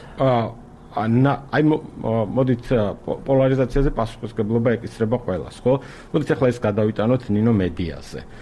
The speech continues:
აი, ა, ა, ხუთ ივლის, ექვსი ივლის, მ, რადიო თავისუფლების ჟურნალისტები, მაგალითად, ნიკო ნერგაძე, რომლის რეპორტაჟი იყო ერთ-ერთი სა-, ყველაზე საინტერესო, გადის რუსთაველზე.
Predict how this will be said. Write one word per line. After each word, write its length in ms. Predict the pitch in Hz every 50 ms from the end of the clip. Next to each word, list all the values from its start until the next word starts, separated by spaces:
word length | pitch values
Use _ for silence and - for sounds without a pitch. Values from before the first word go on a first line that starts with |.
| - - - - -
აი, 200 | - 123 139 151 - - -
ა, 160 | - 131 127 123 117 110 107
ა, 220 | - - 147 123 110 104 101
ხუთ 340 | 95 - 185 190 185 175 -
ივლის, 460 | 131 120 107 98 101 113 139 151 143 - - - -
ექვსი 500 | - 135 143 147 - - - 107 98 92
ივლის, 400 | 92 104 120 139 147 139 - - - - - - - - - - - -
მ, 280 | - - 131 117 110 98
რადიო 380 | 90 101 123 139 143 151 135 117
თავისუფლების 680 | - 120 113 117 117 113 - - 120 104 90 87 -
ჟურნალისტები, 760 | - 107 107 110 107 101 104 - - - 98 98 101 120 135 143 147 135 - -
მაგალითად, 360 | - 107 104 113 120 120 113
ნიკო 240 | 113 120 117 - 123
ნერგაძე, 480 | 104 98 98 90 - 95 95 104 139 135
რომლის 280 | 117 107 104 95 - -
რეპორტაჟი 720 | 98 92 - - 101 - - 87 90 87 82 87 85 78 73 -
იყო 200 | - - - -
ერთ-ერთი 340 | 92 98 - - 104 - -
სა-, 140 | - 104 -
ყველაზე 280 | - 110 104 98 87 -
საინტერესო, 560 | - 95 90 92 92 - 98 101 113 - 147 139 - - - - - - -
გადის 340 | - 110 107 107 139 139 -
რუსთაველზე. 720 | 113 107 101 - - 113 95 82 73 67 - - - 71